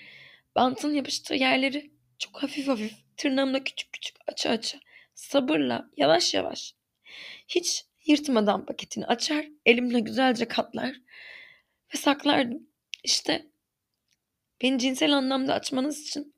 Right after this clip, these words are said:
aynen böyle. Hani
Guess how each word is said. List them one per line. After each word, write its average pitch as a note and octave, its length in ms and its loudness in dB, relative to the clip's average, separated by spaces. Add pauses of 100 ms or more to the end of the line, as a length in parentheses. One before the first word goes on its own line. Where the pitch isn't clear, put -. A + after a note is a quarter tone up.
(180)
aynen B3+ 400 2
böyle. B3 380 0 (1900)
Hani A3 260 0